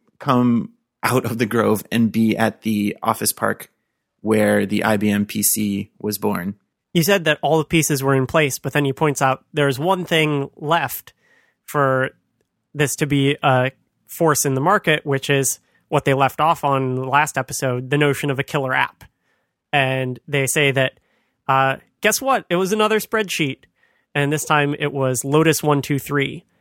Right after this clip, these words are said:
Speaker 2: which was essentially a spreadsheet app and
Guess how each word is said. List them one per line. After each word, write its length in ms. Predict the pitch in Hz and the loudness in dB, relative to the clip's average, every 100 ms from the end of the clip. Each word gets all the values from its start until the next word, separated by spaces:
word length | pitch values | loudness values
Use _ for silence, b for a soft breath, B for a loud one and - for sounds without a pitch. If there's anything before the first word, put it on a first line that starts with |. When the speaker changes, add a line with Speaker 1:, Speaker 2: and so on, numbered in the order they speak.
| _ _ _ _ _ | _ _ _ _ _
Speaker 2:
which 420 | 139 120 - - _ _ | 0 0 -2 -8 _ _
was 480 | 131 123 120 - - _ | 0 0 0 -4 -8 _
essentially 420 | - 131 120 131 123 | -6 -4 -4 -4 -4
a 40 | |
spreadsheet 500 | 123 123 117 - 131 | -4 -6 -4 -4 -2
app 300 | 123 120 - - _ _ _ _ - | -2 -2 -4 -16 _ _ _ _ -2
and 560 | 139 135 131 127 123 | 0 2 2 -2 -4